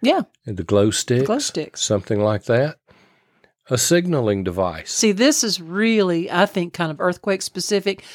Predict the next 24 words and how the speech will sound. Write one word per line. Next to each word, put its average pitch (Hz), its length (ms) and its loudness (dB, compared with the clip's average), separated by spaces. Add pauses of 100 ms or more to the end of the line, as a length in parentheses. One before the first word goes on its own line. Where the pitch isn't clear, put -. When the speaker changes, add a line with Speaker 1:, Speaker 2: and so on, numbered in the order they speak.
(120)
Speaker 1:
Not 285 240 2
necessarily, 190 880 0 (300)
now 208 180 4
that 190 120 2
I 156 60 0
think 190 240 -6
it - 160 -10
through, 185 360 -4 (220)
but 214 100 4
it 226 80 2
makes 285 220 2
a 277 60 0
lot 220 160 4
of 190 60 -2
sense 226 320 -2
because 185 360 -2
let's 262 260 0
say 160 520 -2 (360)
you 208 400 -2
are 170 360 4
trapped 233 680 0
in 196 140 0
a 180 120 0
building, 220 720 0